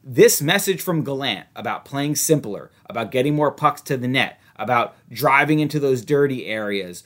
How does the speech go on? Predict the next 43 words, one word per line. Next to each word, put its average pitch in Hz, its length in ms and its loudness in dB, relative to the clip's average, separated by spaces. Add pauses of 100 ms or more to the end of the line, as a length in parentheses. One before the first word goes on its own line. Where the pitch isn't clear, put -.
(100)
winning 147 380 2
the 156 80 4
one-on-one 143 580 0
battles, 139 540 2 (240)
you 170 200 4
heard 190 540 2
Filip 185 400 0
Chytil 156 500 -2
and 127 140 -4
the 123 100 0
young 185 360 -2
guys 101 500 -6 (460)
really 220 920 0 (180)
stressing 180 680 2
that 135 200 2
message. 143 420 0
And 127 160 -2
it 139 120 -2
just 196 260 -4
told 220 340 0
me 131 140 0
that 123 200 -2
it 139 80 -2
was 135 160 -2
getting 160 300 2
through 160 200 0
to 147 60 -6
them, 107 160 -4
that 98 140 -8
those 151 220 0
guys 151 240 2
were 139 80 -8
taking 147 300 -6
it 127 100 -8
to - 80 -12
heart. 196 380 0 (300)
And 135 160 0
I 190 100 4
thought 170 220 -2
sticking 185 540 2
to 156 100 -4
the 131 100 -2
system 147 580 -2